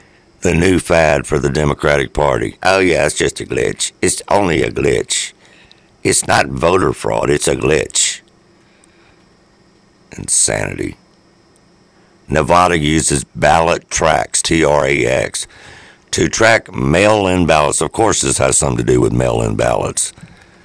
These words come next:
which allows every voter to track the status of their mail-in ballot from when it's mailed to when it's counting, or counted, rather.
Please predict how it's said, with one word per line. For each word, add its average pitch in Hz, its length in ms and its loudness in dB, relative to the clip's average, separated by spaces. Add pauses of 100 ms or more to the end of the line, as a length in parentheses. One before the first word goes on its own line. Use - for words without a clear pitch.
(400)
which 95 200 0
allows 87 500 2 (100)
every 127 380 2
voter 92 460 2
to 85 200 -2
track 90 340 -2
the 78 100 0
status 98 880 0
of 71 240 -4
their 65 160 2
mail-in 58 680 -4 (160)
ballot 52 460 -4 (760)
from 71 240 -2
when 78 160 2
it's 90 240 0
mailed 78 580 2 (540)
to - 180 -4
when 58 220 -2
it's 67 220 0
counting, 52 580 0 (880)
or 67 160 -6
counted, 64 720 -4
rather. 50 260 -2